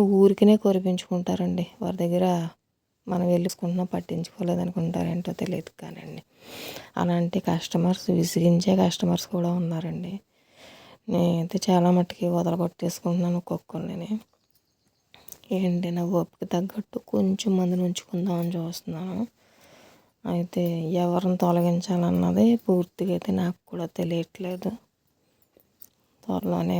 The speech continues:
ఒక్కొక్కరిని కూడా పక్కన పెట్టండి. నా ఓపిక తగ్గట్టు మంచి కస్టమర్స్‌ని ఒక నలుగురు ఐదుగురు ఉంచుకుంటానండి అంతే.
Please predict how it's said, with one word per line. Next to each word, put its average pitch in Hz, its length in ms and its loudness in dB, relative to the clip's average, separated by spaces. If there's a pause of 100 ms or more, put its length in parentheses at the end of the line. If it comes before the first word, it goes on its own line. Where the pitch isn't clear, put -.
ఒక్కొక్కరిని 170 560 -6 (100)
కూడా 165 120 -4 (100)
పక్కన 165 300 -8 (100)
పెట్టండి. - 520 -8
నా 190 60 -4 (160)
ఓపిక 175 240 -10 (100)
తగ్గట్టు 175 440 -4 (760)
మంచి 175 400 -2
కస్టమర్స్‌ని 170 720 0 (840)
ఒక 180 80 -2 (120)
నలుగురు 165 360 -4
ఐదుగురు 180 360 -6
ఉంచుకుంటానండి - 800 -10
అంతే. 160 280 -14